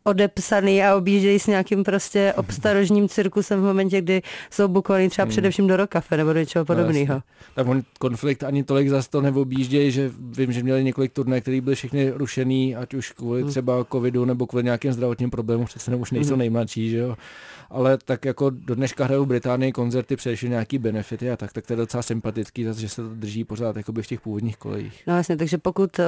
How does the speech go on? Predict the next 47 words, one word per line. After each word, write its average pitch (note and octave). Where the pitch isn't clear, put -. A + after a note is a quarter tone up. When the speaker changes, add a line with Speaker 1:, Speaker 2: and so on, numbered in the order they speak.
Speaker 1:
na F3+
rozdíl F3+
od E3+
nás F3
se F3+
Šamanem F3+
vyrazíte, F3+
eh, F3
ať -
už F3
na F3
kopec -
nebo F3
do E3+
Fugy, F3
nahlídnout F3
na F3
to, F3
jak F3
to F#3
z -
Konflikt F3+
vypadá F3+
v F3
roce E3+
dva F3
tisíce E3+
dvacet E3+
tři, C#3
tak C#3+
nám C3+
můžete C3
teda C#3
třeba C#3
vědět. D3+
Speaker 2:
Mhm. G#2
Speaker 1:
A E3+
my F3+
se F#3+
posuneme F3
k D#3+
další G#3
zmínce F#3+
a E3
dalšímu F#3
turné, F3+
který F#3